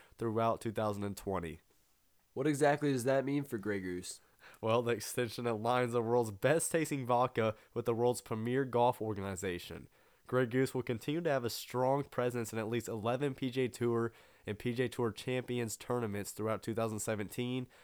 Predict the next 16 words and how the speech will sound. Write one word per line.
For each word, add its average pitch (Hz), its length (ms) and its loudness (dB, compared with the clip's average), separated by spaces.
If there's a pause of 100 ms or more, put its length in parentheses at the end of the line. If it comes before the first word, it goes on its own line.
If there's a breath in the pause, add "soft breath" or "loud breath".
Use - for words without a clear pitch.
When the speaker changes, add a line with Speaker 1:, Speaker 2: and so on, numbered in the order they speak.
(260 soft breath)
Speaker 1:
This 127 240 2
season, 127 380 0
consumers 123 640 -2
will 117 120 0
be 117 140 0
able 120 220 2
to 117 100 -2
enjoy 117 340 2
a 113 40 0
completely 160 640 -2
renovated 127 580 0
Grey 120 320 2
Goose 120 320 -2
nineteenth 117 520 -2
hole 123 220 0
lounge 113 380 0